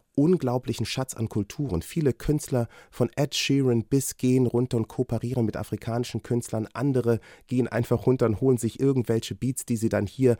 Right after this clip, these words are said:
als ihre eigenen verkaufen. Jedenfalls ist das ein pulsierender Kontinent, wo es wahnsinnig viel passiert. In den nächsten Jahren wird in Afrika so wahnsinnig viel gebaut werden. Und während wir hier in Deutschland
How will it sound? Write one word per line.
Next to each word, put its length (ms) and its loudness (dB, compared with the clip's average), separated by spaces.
als 220 -2
ihre 200 -2
eigenen 280 2
verkaufen. 480 -2
Jedenfalls 500 -4
ist 280 -4
das 140 -2
ein 120 -2
pulsierender 580 -2
Kontinent, 560 -2
wo 100 -4
es 200 -10
wahnsinnig 800 -4
viel 180 -4
passiert. 520 -4
In 140 4
den 120 6
nächsten 600 2
Jahren 460 2
wird 160 2
in 100 -2
Afrika 460 -4
so 500 -2
wahnsinnig 480 -2
viel 140 -4
gebaut 420 -2
werden. 200 -4
Und 100 -6
während 220 -2
wir 80 2
hier 400 -2
in 140 0
Deutschland 600 -2